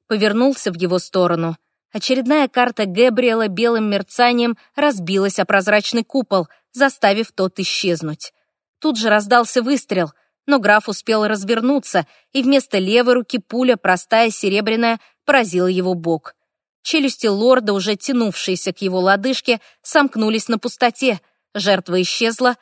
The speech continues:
снова растворившись в воздухе. Это заставило Гэбриэла опять отступить к стене так, чтобы к нему невозможно было подобраться сзади. «Вы достойный противник, лорд Чейнс», проговорил он. «Но в текущем состоянии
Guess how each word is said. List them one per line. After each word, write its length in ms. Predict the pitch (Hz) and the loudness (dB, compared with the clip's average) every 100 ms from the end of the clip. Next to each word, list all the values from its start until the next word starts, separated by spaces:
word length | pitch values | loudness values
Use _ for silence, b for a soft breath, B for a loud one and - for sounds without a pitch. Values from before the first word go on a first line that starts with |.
| _ _ | _ _
снова 460 | - 247 208 185 208 | -2 0 2 0 -2
растворившись 720 | - 208 185 160 - 165 180 | 0 0 0 0 -6 -8 -6
в 40 | |
воздухе. 580 | 170 175 151 170 165 156 _ _ _ _ | -4 -4 -2 -6 -8 -12 _ _ _ _
Это 180 | 294 220 | -6 0
заставило 580 | 202 185 - 233 233 196 | 0 2 2 2 2 -2
Гэбриэла 580 | 180 214 208 196 185 190 | 0 -2 0 0 2 2
опять 320 | 240 226 180 | 2 0 0
отступить 500 | - - 185 202 - | -6 -6 -8 -8 -10
к 60 | |
стене 400 | - 214 220 247 | -10 -6 -2 -2
так, 260 | - 196 208 | 0 -2 -2
чтобы 300 | - 247 254 | -4 -4 -6
к 100 | - | -4
нему 200 | 196 190 | -4 -2
невозможно 600 | 208 214 208 170 165 180 | 0 2 0 -2 -4 -4
было 220 | 175 185 | -2 -4
подобраться 640 | 180 185 185 170 147 - 156 | -2 0 0 0 -6 -6 -8
сзади. 520 | - 170 156 160 147 _ _ _ _ _ _ _ _ - | -4 -4 -2 -6 -10 _ _ _ _ _ _ _ _ -12
«Вы 240 | 175 175 | -2 0
достойный 520 | 180 180 - 185 180 | 0 -2 -2 -2 -2
противник, 640 | 175 185 175 220 190 160 - | 0 -2 0 -4 -4 -4 -4
лорд 260 | 170 165 - | -4 -4 -6
Чейнс», 540 | - 165 156 151 - _ _ - | -4 -2 -4 -8 -12 _ _ -6
проговорил 560 | 214 180 175 170 160 | -2 2 2 2 0
он. 220 | 156 151 - _ _ _ 254 | -2 -6 -12 _ _ _ 0
«Но 180 | 254 | 0
в 60 | 208 | 2
текущем 480 | 196 - 180 - 175 | -4 -2 -2 -2 -4
состоянии 880 | 185 - 175 175 175 175 160 151 | -4 -2 0 2 2 0 -4 -8